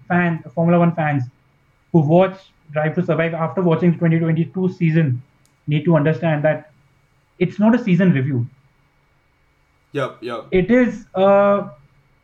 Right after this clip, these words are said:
Speaker 1: dramatized version of, uh, it is a dramatized documentary
Speaker 2: It's,
Speaker 1: as
Speaker 2: it's a
Speaker 1: such.
Speaker 2: documentary, yeah, yeah,
Speaker 1: And
Speaker 2: absolutely.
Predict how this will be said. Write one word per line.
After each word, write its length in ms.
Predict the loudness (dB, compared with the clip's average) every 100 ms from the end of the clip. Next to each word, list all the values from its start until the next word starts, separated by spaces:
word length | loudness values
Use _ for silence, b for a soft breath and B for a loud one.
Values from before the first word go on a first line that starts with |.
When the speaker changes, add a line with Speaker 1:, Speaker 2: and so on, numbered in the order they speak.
| _ -4
Speaker 1:
dramatized 640 | -2 0 0 0 -2 -4
version 520 | 0 0 2 2 2
of, 380 | 2 2 0 -2 -14 _ _ _ _ _ _ _ _
uh, 220 | -2 0 0
it 140 | -2
is 120 | -2
a 120 | 0 0
dramatized 500 | -2 0 -2 -4 -2
documentary 600 | 0 4 2 2 0 0 -2
Speaker 2:
It's, 100 | -6
Speaker 1:
as 140 | -4
Speaker 2:
it's 100 | -2
a 80 | 0
Speaker 1:
such. 120 | 0
Speaker 2:
documentary, 760 | -2 -2 -2 -6 -6 -8 -8 -8
yeah, 260 | -8 -10
yeah, 180 | -10 -12 -14 -10
Speaker 1:
And 260 | -6 -4 -6
Speaker 2:
absolutely. 400 | -12 -18 -20